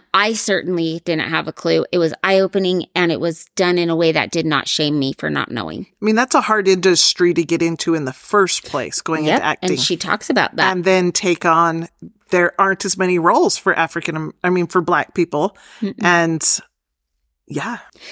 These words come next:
Speaker 1: It's, it is so good. I gave, <laughs> I have all five stars today,
Speaker 2: Woo!
Speaker 1: which I can be, I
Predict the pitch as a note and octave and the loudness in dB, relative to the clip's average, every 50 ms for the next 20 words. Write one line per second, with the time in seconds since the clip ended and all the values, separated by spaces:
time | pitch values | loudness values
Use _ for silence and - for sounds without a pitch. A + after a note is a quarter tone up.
0 | - - _ - A3 A3 - - - _ _ - G#3 G#3+ G#3+ A3+ A3+ A3 - - | -20 -14 _ -2 -2 -2 -2 -8 -10 _ _ 0 2 2 4 2 2 0 0 -2
1 | - G3+ F3+ F3 E3 - E3 D3 C3+ - - - _ _ _ - F3+ F3 F3 F3+ | 0 2 0 0 0 -2 -2 -2 -2 -4 -8 -14 _ _ _ -2 0 2 0 0
2 | - - G#3+ A#3+ C4 - _ _ _ _ - G#3+ C4 C#4 G#3+ G3+ E3 - - A3+ | 0 0 0 0 0 0 _ _ _ _ 0 0 2 2 0 0 -2 -2 0 2
3 | A#3+ - - - C4+ B3 B3+ D4 D4+ - A#3 A3+ A#3 D#4+ D4 E4 F#4 A4 C5 C#5+ | 2 2 2 2 0 0 0 0 -2 0 2 2 2 2 2 4 4 4 6 4
4 | D5 D5+ D5+ D5+ C#5+ C5 A#4 G4 E4 C4+ G#3+ - - - A3+ A3+ A#3 A#3 - D#4 | 4 4 4 4 4 4 4 4 4 2 0 -4 -2 0 0 0 0 -2 -2 -4
5 | B3+ A3+ B3 A#3 B3 | -2 -2 -2 -2 -2